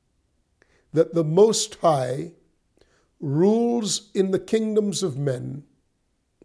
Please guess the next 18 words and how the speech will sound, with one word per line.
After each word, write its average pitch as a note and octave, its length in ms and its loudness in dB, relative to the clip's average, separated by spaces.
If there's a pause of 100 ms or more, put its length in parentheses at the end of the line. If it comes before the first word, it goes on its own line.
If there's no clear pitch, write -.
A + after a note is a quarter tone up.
(300)
or D#3+ 80 0
the C#3+ 100 -2
Most F#3+ 360 2
High F3 180 2
is F3 240 -4
sovereign G#3 760 0
over F#3 260 2
the D#3+ 120 -8
kingdoms G3 560 -6
of C3+ 180 -12
men, C#3 340 -10 (1000)
and D3+ 260 -4
gives C3+ 400 -2
them D3 340 -4
to C#3+ 120 -10
whomever D#3+ 600 -8
he D#3+ 140 -12
wills. C3+ 640 -18